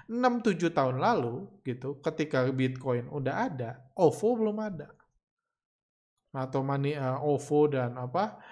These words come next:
eh, fintech-fintech itu pembayaran-pembayaran o-, online lain belum ada.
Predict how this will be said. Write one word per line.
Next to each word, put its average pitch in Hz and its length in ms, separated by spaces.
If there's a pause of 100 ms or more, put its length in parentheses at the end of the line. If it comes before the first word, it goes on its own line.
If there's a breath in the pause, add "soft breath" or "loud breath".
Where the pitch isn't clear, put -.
(300 loud breath)
eh, 139 80
fintech-fintech 185 1200
itu 127 480 (420 loud breath)
pembayaran-pembayaran 135 1120
o-, 147 240
online 151 480
lain 247 160
belum 220 240
ada. 190 320